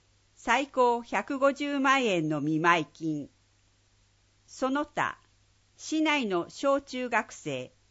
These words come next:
消防団員の方は、市費負担でBコースに加入しています。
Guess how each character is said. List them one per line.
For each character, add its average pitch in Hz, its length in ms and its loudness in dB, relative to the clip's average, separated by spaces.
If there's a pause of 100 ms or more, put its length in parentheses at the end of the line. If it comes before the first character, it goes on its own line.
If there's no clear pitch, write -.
(320)
消 294 300 0
防 277 320 4
団 262 320 2
員 185 180 -4
の 156 80 -2
方 151 360 -4
は、 131 220 -6 (480)
市 - 260 -8
費 269 180 -4
負 - 100 -20
担 202 360 -2
で 185 260 -4 (360)
B 269 220 -8
コ 196 240 2
ー 277 60 2
ス - 160 -10
に 175 160 -2
加 165 180 -2
入 202 260 -4
し - 120 -14
て 175 120 -4
い 180 120 -4
ま 143 180 -6
す。 - 300 -20